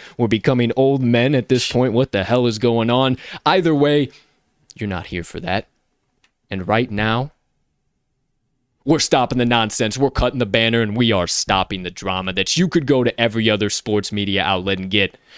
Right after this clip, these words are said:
You come to the T T L pod for the Stone Cold Locks and running tickets to the window with the T T L crew all day and night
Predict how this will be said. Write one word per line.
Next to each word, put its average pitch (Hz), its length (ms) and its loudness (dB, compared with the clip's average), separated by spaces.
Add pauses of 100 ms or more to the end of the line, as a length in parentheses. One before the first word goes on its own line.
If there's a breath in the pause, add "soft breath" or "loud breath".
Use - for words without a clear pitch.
(140 loud breath)
You 180 160 2
come 165 200 0
to 151 60 4
the 139 80 -2
T 151 180 0
T 143 220 0
L 135 140 2
pod 127 440 0
for 131 140 2
the 120 160 2
Stone 123 640 0
Cold 117 480 0
Locks 98 520 -2 (400)
and 95 160 -6
running 104 220 0
tickets 101 320 -6
to 101 80 -8
the 92 100 -6
window 95 380 -4
with 92 160 -4
the - 80 -14
T 101 160 -8
T 101 180 -6
L 92 140 -2
crew 101 280 -6
all 104 200 0
day 104 360 -2 (440)
and 117 240 0
night 90 240 -2